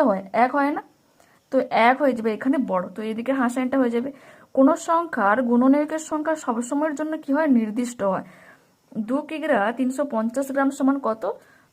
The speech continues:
দু হাজার তিনশো পঞ্চাশ গ্রাম। করে দিয়েছি, পাশে একটু দেখে নিও। ছয় ও আটের দুটি সাধারণ গুণিতক। দেখে নাও, ছয়ের কিছু গুণিতক আর আটের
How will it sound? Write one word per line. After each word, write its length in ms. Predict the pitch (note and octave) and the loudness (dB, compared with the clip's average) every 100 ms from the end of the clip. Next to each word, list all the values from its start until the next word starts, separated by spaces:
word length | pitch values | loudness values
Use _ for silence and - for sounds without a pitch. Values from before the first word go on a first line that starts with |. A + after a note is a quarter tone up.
| A#3 G3+ | -12 -6
দু 100 | A#3+ B3+ | -4 0
হাজার 420 | C4+ B3+ C4+ C#4 E4+ - _ _ _ | 2 2 2 2 0 -4 _ _ _
তিনশো 500 | A3+ A3 A3+ - C4 D#4+ - _ _ _ | -6 -4 -4 -4 -2 -2 -2 _ _ _
পঞ্চাশ 420 | G3+ G#3 G3 C4 D4 G#3+ | -4 -4 -4 -6 -6 -6
গ্রাম। 180 | F#3 G3 G#3+ | -6 -6 -6
করে 140 | G#3 G#3+ | -6 -4
দিয়েছি, 220 | A3+ A#3+ C#4 | -6 -6 -6
পাশে 180 | G#3+ A#3+ | -6 -6
একটু 120 | A#3+ A#3 | -8 -8
দেখে 180 | F3+ G3+ | -8 -8
নিও। 120 | F#3 F#3+ - - - _ - - _ - | -10 -10 -16 -20 -20 _ -20 -20 _ -2
ছয় 280 | C#4+ C4+ D#4 | 4 6 6
ও 20 | E4+ C4+ | 6 4
আটের 320 | C4+ A3 G3 C4+ B3 | 4 0 -2 -2 -4
দুটি 180 | B3 C4 | -6 -6
সাধারণ 340 | A#3+ A3 B3+ C4+ A#3 | -4 -2 0 2 0
গুণিতক। 340 | G#3 G3+ G#3 G3+ - _ - A#3 | -2 -2 -2 -2 -10 _ -4 -2
দেখে 200 | A#3+ D4 | -2 -2
নাও, 120 | D#4 D#4 | -2 -2
ছয়ের 280 | C4+ A#3+ C4 | 0 2 2
কিছু 160 | C4+ C4+ A#3+ | 0 -6 -2
গুণিতক 300 | A#3 A#3+ D4 E4 | -2 0 0 2
আর 60 | C4+ | 2
আটের 180 | B3+ | 2